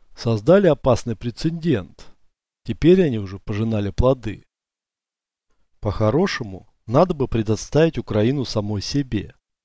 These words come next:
Помогать, но не форсировать события. Демократия всё равно, что беременность. Её нельзя привнести извне. Её нельзя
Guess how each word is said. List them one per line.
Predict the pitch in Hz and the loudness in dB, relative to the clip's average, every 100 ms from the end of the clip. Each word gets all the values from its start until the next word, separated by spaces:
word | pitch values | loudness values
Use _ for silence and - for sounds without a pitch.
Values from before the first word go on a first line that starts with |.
| _ _ _ _ | _ _ _ _
Помогать, | - 113 151 151 110 82 - - - _ _ - - - | -6 -2 -2 0 -2 -2 -8 -20 -20 _ _ -20 -20 -6
но | 113 | -4
не | 117 | 0
форсировать | 139 135 - 185 123 101 | 2 2 2 0 0 -2
события. | - 117 117 107 - - - - - _ _ _ _ _ _ - | -2 -2 0 0 -2 -14 -14 -18 -20 _ _ _ _ _ _ -14
Демократия | 92 98 98 - 156 190 135 | -8 -4 -2 4 4 4 2
всё | 104 120 | -2 0
равно, | 123 147 156 | 2 2 0
что | - 143 | -4 -2
беременность. | 160 170 131 85 - - - - - _ _ _ _ - - | 2 4 2 0 -14 -20 -20 -20 -20 _ _ _ _ -20 -6
Её | 104 113 | 0 2
нельзя | 117 151 160 190 | 2 2 2 2
привнести | 123 107 107 - - 113 | 0 -2 -4 -6 -10 -4
извне. | 120 120 135 120 90 - _ _ _ _ _ _ _ _ - | -2 0 -2 -2 -6 -14 _ _ _ _ _ _ _ _ -10
Её | 101 104 175 | -4 2 2
нельзя | 185 113 104 | 2 0 -2